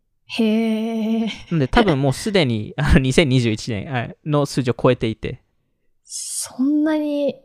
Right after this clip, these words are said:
Speaker 1: バズってたんですね。
Speaker 2: うん。
Speaker 1: 数字で見ると
Speaker 2: そんなにバズってます。
Speaker 1: 余計、なんかバブルさを感じますね。盛り上がりというか、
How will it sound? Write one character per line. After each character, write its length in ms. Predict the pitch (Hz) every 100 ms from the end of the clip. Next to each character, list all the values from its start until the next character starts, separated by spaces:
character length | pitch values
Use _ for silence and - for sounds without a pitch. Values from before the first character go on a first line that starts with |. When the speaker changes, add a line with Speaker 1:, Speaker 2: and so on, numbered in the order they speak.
| _ -
Speaker 1:
バ 160 | 214 262
ズ 160 | 247
っ 20 | 269
て 140 | -
た 160 | 208 202
ん 80 | 196
で 60 |
す 120 | 175 -
ね。 60 |
Speaker 2:
う 0 |
ん。 20 | 170
Speaker 1:
数 220 | 254 269
字 120 | 269
で 100 | 262
見 120 | 254
る 60 | 220
と 80 | -
Speaker 2:
そ 100 | 170
ん 40 |
な 60 | 175
に 140 | 139
バ 120 | 123
ズ 60 | 220
っ 20 |
て 120 | 220
ま 60 | 214
す。 160 | - 170 - 147 - - - -
Speaker 1:
余 100 | 190
計、 220 | _ _ _ _ _ _ - - _ _ -
な 80 |
ん 60 | 226
か 100 | -
バ 160 | 190 240
ブ 140 | 233
ル 260 | 240 226 _ - _ _ _ _
さ 280 | - - 196
を 40 |
感 220 | - 220
じ 140 | 208 214
ま 100 | 214
す 140 | -
ね。 80 | 170
盛 280 | 180 190 202
り 60 |
上 60 | 202
が 120 | 196
り 120 | 190
と 100 | 190 196
い 40 |
う 60 | 185
か、 380 | - 180 180